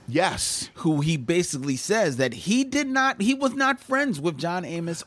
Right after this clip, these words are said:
Speaker 2: or Esther Roll.
Speaker 1: I don't think he was friends with the whole cast.
Speaker 2: He wasn't, yo, he was, he,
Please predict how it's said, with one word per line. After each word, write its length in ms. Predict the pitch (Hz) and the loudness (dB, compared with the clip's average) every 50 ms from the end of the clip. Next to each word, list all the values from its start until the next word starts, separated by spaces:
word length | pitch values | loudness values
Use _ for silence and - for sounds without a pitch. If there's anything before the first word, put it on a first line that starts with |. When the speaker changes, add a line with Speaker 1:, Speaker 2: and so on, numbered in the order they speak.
| - - | -8 -2
Speaker 2:
or 400 | 214 247 311 370 359 320 - - | 0 2 2 2 2 0 -2 -4
Esther 380 | 147 - - - - 151 131 | -6 -6 -8 -6 -4 -2 -2
Roll. 320 | 120 107 104 90 78 - - - | -2 -4 -6 -8 -8 -10 -8 -2
Speaker 1:
I 100 | - 175 | 0 2
don't 160 | 202 226 226 | 2 2 0
think 160 | - 214 185 | -2 -6 -6
he 100 | - - | -6 -4
was 200 | 185 175 165 - | -2 -2 -2 -2
friends 280 | - - 165 165 135 139 | -4 -2 -2 0 0 -2
with 120 | 151 - | -4 -4
the 80 | - 139 | -6 -8
whole 280 | - - 131 131 127 113 | -4 -2 -2 -2 -2 -2
cast. 380 | - - 160 226 294 - 285 | -4 -8 -6 -6 -6 -4 -2
Speaker 2:
He 140 | - 320 370 | 0 2 2
wasn't, 400 | 381 403 392 370 370 277 214 208 | 4 4 2 0 -2 -6 -6 -2
yo, 220 | 277 311 311 285 269 | 0 0 2 2 4
he 100 | 269 330 440 508 523 523 508 | 4 4 4 4 2 2 0
was, 320 | 508 508 494 - - - - - | 0 -2 -2 -2 -4 -6 -6 -6
he, 540 | 539 523 539 554 554 - - - _ - | -6 -6 -6 -8 -10 -14 -16 -18 _ -16